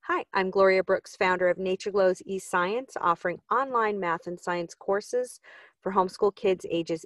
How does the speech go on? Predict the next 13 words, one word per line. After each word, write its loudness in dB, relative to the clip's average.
eight -2
to -10
eighteen. -10
I'm 0
also 4
a 6
relaxed 2
homeschool -4
and -6
unschool -4
parent -10
coach. 0
Welcome. 2